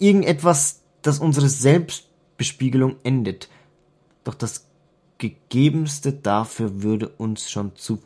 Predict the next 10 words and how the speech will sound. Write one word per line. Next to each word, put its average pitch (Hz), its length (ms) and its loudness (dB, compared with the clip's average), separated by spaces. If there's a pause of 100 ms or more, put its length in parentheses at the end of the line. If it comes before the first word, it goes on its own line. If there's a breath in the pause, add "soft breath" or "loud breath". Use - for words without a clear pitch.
viel 98 220 -6
Schmerz - 440 -14
bereiten. - 480 -20 (840 loud breath)
Nachdem 156 300 8
wir 147 140 10
schon 143 320 8
dem 127 240 4
Sohn 143 380 6
begegnet 131 420 2
sind, 131 260 2